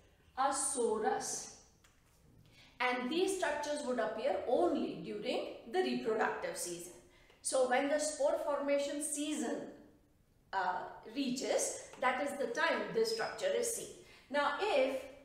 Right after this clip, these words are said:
this structure is the sporangium. Now if we enlarge the sporangium, we find that there is a stalk.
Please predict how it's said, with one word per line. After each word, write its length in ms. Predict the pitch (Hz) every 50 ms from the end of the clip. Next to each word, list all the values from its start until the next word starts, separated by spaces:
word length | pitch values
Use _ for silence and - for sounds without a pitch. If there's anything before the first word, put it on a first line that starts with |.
| - - - -
this 300 | 226 220 - 330 339 -
structure 420 | - 311 277 285 - - 294 285 285 302 339 -
is 240 | - - - - - - - - - - 214
the 100 | 254 254
sporangium. 1600 | 262 254 254 - - - 226 226 220 220 220 220 214 220 208 214 214 220 214 247 285 302 277 214 - - 214 269 - - - - - - - - - - - - - _ _ _ _ _ - _ _ _ _ - _ _ - - - - _ - - _ _ -
Now 280 | 262 285 302 302 302 302
if 340 | 359 403 415 320 - - -
we 200 | 277 285 - -
enlarge 560 | 254 247 240 233 247 269 277 311 349 440 427 - -
the 60 | 381
sporangium, 920 | - 370 - - 240 233 240 240 247 277 285 269 240 226 220 214 240 240
we 140 | 240 262 285
find 480 | 302 - 285 226 - - - 254 359 - - - - - - - - - -
that 260 | 247 240 240 240 240
there 160 | 240 233 240
is 120 | 240 254
a 100 | 302 311
stalk. 640 | 302 - - - 254 233 - - - - - -